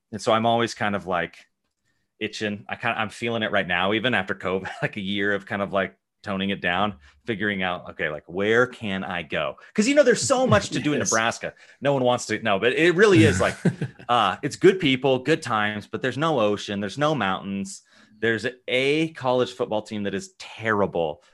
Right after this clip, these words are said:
Speaker 1: There's just,
Speaker 2: <laughs>
Speaker 1: it's a, it's been a rough go for Nebraska lately.
Speaker 2: Yeah,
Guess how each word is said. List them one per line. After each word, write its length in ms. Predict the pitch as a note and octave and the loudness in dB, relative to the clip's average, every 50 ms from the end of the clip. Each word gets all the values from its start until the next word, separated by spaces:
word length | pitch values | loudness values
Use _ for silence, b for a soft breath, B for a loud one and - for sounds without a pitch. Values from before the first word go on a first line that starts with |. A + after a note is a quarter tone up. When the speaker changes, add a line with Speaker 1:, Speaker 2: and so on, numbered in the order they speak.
| _ _ | _ _
Speaker 1:
There's 160 | A2+ A2 - | -4 -4 -2
just, 340 | - E3+ E3 - - - B2+ A#2+ A#2+ | 0 0 0 0 -2 -6 -8 -6 -6
Speaker 2:
<laughs> 140 | A2 G2+ - | -6 -4 -4
Speaker 1:
it's 140 | E3 D#3+ - | -4 -2 -2
a, 140 | C4+ F#3+ G3 - | -2 -2 -4 -4
it's 180 | - C4+ - - | -4 -4 -4 0
been 180 | - E4+ E4 | 2 4 4
a 60 | D4+ | 4
rough 320 | A#3 D#3 D#3+ D3 C3 - - | 4 6 6 4 4 4 2
go 200 | A2 G2+ F#2 E2+ | 2 2 2 2
for 120 | - G2+ | 0 -4
Nebraska 480 | F#2 E2+ - F#2+ F2 E2 D#2+ - - - | -4 -2 0 0 0 0 0 -2 -6 -6
lately. 280 | C#2 C#2+ C2+ A1 - - _ _ _ _ - | -6 -6 -8 -8 -12 -16 _ _ _ _ -4
Speaker 2:
Yeah, 300 | G2 F#2+ E2+ D#2 D#2 | -2 -2 -2 -2 -4